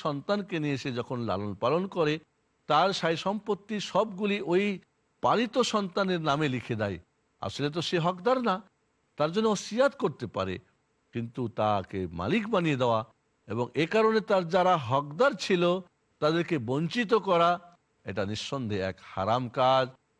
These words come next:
যেটা আজ সমাজে হয়ে থাকতেছে। কাজেই আমরা বন্টন নীতিমালার যে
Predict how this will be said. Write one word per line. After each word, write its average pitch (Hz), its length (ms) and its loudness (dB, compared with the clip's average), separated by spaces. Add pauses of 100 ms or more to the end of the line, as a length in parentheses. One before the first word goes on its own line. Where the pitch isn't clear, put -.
যেটা 113 240 -6
আজ 95 200 0
সমাজে 90 460 -6
হয়ে 80 220 -8
থাকতেছে। 82 520 -12 (520)
কাজেই 123 320 -2 (580)
আমরা 110 320 0 (560)
বন্টন 170 500 -2
নীতিমালার 127 560 -2
যে 95 80 -4